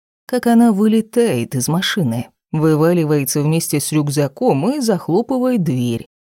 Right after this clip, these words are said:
Отскакивает от машины, когда я завожу мотор и трогаюсь.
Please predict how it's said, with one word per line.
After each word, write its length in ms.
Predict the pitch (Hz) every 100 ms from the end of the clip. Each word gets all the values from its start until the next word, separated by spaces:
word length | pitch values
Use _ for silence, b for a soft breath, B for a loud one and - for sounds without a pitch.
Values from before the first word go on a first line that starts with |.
| _ _ _
Отскакивает 720 | 123 127 - 147 143 139 139
от 80 | 139
машины, 460 | 143 135 - 190 139
когда 260 | 131 127
я 100 | 131
завожу 360 | 131 131 131 139
мотор 360 | 139 135 156
и 60 | 147
трогаюсь. 720 | 143 135 113 120 113 - -